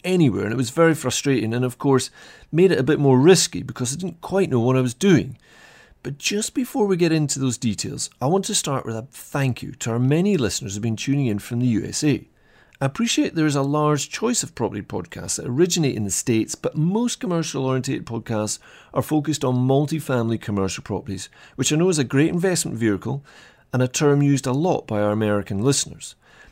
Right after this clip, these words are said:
But on this podcast, we talk in the main about commercial space for business customers. Things like warehousing, offices, retail storage,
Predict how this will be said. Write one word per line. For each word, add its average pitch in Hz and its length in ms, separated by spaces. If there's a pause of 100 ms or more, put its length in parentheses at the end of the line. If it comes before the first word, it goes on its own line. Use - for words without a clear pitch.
(140)
But - 100
on 156 200
this 220 220
podcast, 120 680 (480)
we 175 180
talk 165 420
in 214 200
the 190 80
main 107 320
about 101 420
commercial 156 540
space 101 400
for - 160 (180)
business 131 400
customers. - 640 (400)
Things 226 260
like 156 200
warehousing, 143 840
offices, 147 540
retail 135 380
storage, 123 720